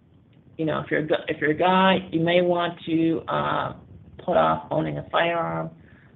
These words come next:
If you're a lady, you may want to swear off drugs. Just don't take any prescription drugs. Don't even put them in the house. Say, "You know what?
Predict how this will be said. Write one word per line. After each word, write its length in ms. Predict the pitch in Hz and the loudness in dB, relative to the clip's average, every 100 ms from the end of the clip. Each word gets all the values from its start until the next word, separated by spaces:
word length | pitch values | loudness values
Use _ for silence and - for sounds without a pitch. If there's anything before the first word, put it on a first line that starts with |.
| - - | -20 -18
If 80 | 143 | -6
you're 120 | 147 147 | 0 4
a 60 | |
lady, 440 | 160 175 175 175 170 | 4 4 2 0 -2
you 80 | 151 | 2
may 160 | 151 | 2
want 160 | 156 151 | 4 2
to 100 | 151 - | -2 -2
swear 200 | 151 143 | 0 0
off 240 | 135 131 - | -2 -4 -4
drugs. 360 | 135 113 120 - - - - | -2 0 -2 -10 -20 -20 -10
Just 160 | 139 135 - | -10 -8 0
don't 280 | 180 185 185 | 0 2 0
take 160 | 156 - | -2 0
any 180 | 151 156 | -2 -2
prescription 480 | 151 - 139 - 131 | -6 -8 -10 -8 -2
drugs. 340 | 135 135 127 - - | 0 0 -2 -8 -2
Don't 220 | 175 175 | 0 2
even 180 | 175 170 | 0 0
put 180 | 160 151 | -2 -2
them 120 | 147 | -4
in 60 | |
the 100 | 139 | -4
house. 300 | 131 123 120 123 | -4 -4 -4 -6
Say, 100 | 131 | -4
"You 80 | |
know 100 | 160 | 2
what? 160 | 170 | 4